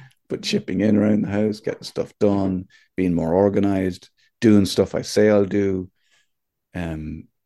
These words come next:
not being just full of shit, like, all talk, actually putting the bins out, actually bringing the bins in, you know, just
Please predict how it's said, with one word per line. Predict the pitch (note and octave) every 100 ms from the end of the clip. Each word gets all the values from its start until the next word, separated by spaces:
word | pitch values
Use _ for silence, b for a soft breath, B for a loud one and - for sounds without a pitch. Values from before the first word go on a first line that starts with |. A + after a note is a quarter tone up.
| -
not | F#2 F2+ -
being | F2
just | E2+ - -
full | - F#2
of | -
shit, | - A#2 A2+ - -
like, | F2+ -
all | F#2 F2+
talk, | - F#2 F#2+ - _ b b b b _ _ -
actually | G2 - F2+
putting | - F#2 E2
the | D#2
bins | G#2+ G#2+ G#2
out, | G2 F#2+ - - - _
actually | F#2+ - -
bringing | - F#2 F2+ F2
the |
bins | D#2+ F2 F2
in, | F#2 F2 - b
you |
know, | C#3
just | - E3+